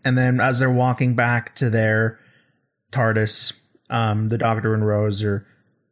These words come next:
kind of like, "Well, no, that," and then the Doctor's like, "Well, I mean, the Doctor, she, you know, she did have hemophilia, but, like,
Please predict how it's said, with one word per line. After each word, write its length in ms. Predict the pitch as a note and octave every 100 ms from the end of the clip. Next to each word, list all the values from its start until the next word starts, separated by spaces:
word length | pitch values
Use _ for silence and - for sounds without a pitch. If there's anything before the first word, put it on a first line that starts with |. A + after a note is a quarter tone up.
| _
kind 100 | B2+
of 60 | A2+
like, 120 | A2
"Well, 100 | E3
no, 400 | D#3+ C3+ F#2 E2+
that," 340 | G#2+ A2 - -
and 120 | A#2
then 300 | A#2 A#2+ A2+ _
the 160 | C3 A#2+
Doctor's 400 | A#2+ A#2 A#2+ A2
like, 240 | A2 G#2 _
"Well, 100 | C4+ G#4 A4 F#4+
I 60 |
mean, 400 | F4+ F4+ F4+ E4+ - _ _ _ _ _ _ _ _ _ _ -
the 80 | E3+
Doctor, 520 | G#3+ F4 - F4+ C#4 _ _
she, 320 | - F#3 E3 -
you 80 | F#3
know, 100 | F#3
she 180 | F#3 -
did 160 | B3 C#4
have 220 | D#4+ C4
hemophilia, 960 | G3+ A#3 G#3+ - G#3 G3+ A#2 A#2 C3 - _ _ _ _ _ _ _ _ _ _ _ _ _ _ _
but, 220 | D#3 - _
like, 360 | C#3 B2+ A2+